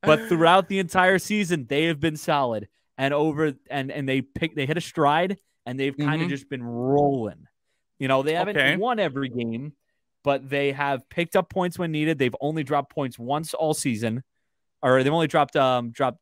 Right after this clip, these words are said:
Speaker 1: or dropped all three points once all season. Uh, that was to Pachuca when they lost three nothing.
Speaker 2: Yes.
Speaker 1: So my, my guess is that Club America win the Clausura title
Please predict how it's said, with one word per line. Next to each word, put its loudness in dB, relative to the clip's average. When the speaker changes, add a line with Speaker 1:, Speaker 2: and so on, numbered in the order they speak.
Speaker 1:
or -4
dropped -4
all 0
three -4
points -6
once -6
all -2
season. -10
Uh, -2
that 4
was 0
to -6
Pachuca -4
when -2
they -2
lost -2
three -4
nothing. -6
Speaker 2:
Yes. -6
Speaker 1:
So 0
my, 0
my 0
guess 0
is -4
that -2
Club -10
America -12
win -14
the -12
Clausura -4
title -10